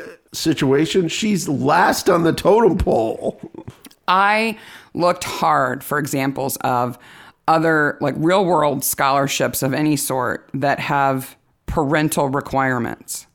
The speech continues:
Speaker 1: Yeah.
Speaker 2: And other than scholarships based on the fact that your parents graduated from the same school or some kind of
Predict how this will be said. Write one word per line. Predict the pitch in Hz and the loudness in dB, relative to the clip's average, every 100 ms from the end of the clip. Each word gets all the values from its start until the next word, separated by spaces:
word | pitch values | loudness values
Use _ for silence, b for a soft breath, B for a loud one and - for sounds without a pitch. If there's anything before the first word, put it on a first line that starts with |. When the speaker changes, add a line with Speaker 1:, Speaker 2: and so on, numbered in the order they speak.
| _ - | _ -4
Speaker 1:
Yeah. | 107 82 - b b b - | -2 -2 -6 b b b -2
Speaker 2:
And | 170 156 - | 0 2 2
other | 202 214 202 | 2 2 2
than | 165 151 147 147 147 147 143 _ - | 2 2 2 0 0 0 -4 _ -12
scholarships | - - 175 175 170 165 - | -8 0 2 4 2 -2 -4
based | 165 147 - | -2 0 0
on | 147 147 | 0 2
the | |
fact | 143 143 143 | 0 -2 -2
that | 123 | -2
your | 131 | -2
parents | - - 156 151 135 - - | -2 0 2 2 0 -2 -4
graduated | 156 139 143 151 143 135 | 0 0 2 0 0 -2
from | 131 135 | -2 -2
the | 127 | 0
same | - 123 127 | -2 -2 -2
school | - 180 175 156 151 147 147 - - | -2 0 2 2 2 0 -2 -8 -2
or | 165 160 147 147 139 143 - - | 2 4 4 4 2 0 -4 -8
some | - 170 147 | 0 0 0
kind | - 160 156 | 0 0 2
of | 139 131 127 | 2 0 -2